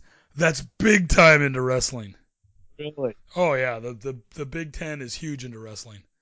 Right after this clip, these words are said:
Speaker 2: I wonder if they'll come up with something and then have
Speaker 1: I
Speaker 2: to
Speaker 1: don't
Speaker 2: make
Speaker 1: know.
Speaker 2: up some women's sport to offset it.
Speaker 1: I don't know. Like, if you look at, I,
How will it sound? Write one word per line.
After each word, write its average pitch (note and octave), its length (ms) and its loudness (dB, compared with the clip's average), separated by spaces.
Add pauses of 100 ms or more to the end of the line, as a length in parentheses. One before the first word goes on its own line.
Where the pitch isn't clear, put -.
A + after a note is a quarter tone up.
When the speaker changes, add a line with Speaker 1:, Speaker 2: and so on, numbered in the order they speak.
(800)
Speaker 2:
I - 40 -20 (180)
wonder A#2 200 -10
if A2 120 -16
they'll G#2+ 220 -8
come - 200 -8
up G#2+ 140 -8
with A#2 100 -8
something A#2 360 -4
and A2 100 -6
then A2 120 -6
have A2+ 120 -4
Speaker 1:
I - 40 -12
Speaker 2:
to C3+ 40 -6
Speaker 1:
don't A#2 80 -2
Speaker 2:
make A2+ 160 -4
Speaker 1:
know. A#2+ 60 -2
Speaker 2:
up G#2 80 -10
some A#2+ 280 -4
women's B2 280 -2
sport - 240 -6 (160)
to A2 160 -8
offset A2+ 420 -4
it. A2+ 100 -8 (360)
Speaker 1:
I D3 100 -10
don't C#3 80 -8
know. C#3 120 -6
Like, E3 180 -2
if E3+ 100 -6
you G#3 100 -2
look A#3+ 200 0
at, F#3+ 160 -4
I, F#3 160 -2